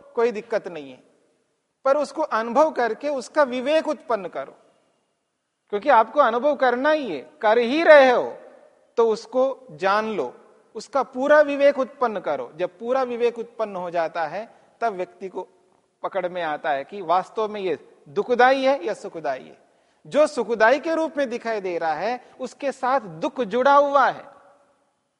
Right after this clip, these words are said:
जिसको मैं सुख मान रहा हूं, उस सुख के साथ दुख है। जैसे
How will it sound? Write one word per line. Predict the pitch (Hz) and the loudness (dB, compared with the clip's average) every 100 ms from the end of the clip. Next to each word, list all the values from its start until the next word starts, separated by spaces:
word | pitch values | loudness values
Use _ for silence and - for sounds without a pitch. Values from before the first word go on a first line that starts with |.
| _ _ _ _ _ _ _ | _ _ _ _ _ _ _
जिसको | 139 240 - 285 | -8 -8 -4 -4
मैं | 269 233 | -4 -8
सुख | - 320 302 | -8 -8 -6
मान | 254 220 220 | -4 -4 -4
रहा | 202 196 185 | -2 0 -2
हूं, | 180 202 269 285 - | -4 -8 -8 -10 -16
उस | - 254 - | -10 -8 -8
सुख | 262 - | -12 -10
के | 269 247 | -6 -6
साथ | - 208 226 226 165 | -2 -2 -2 -6 -10
दुख | 196 262 | -8 -4
है। | 214 175 240 156 - _ _ _ _ _ _ _ _ _ _ _ _ _ _ _ _ _ _ _ _ _ 147 | -2 -2 -4 -6 -12 _ _ _ _ _ _ _ _ _ _ _ _ _ _ _ _ _ _ _ _ _ 2
जैसे | 214 254 269 220 247 | 4 4 4 2 2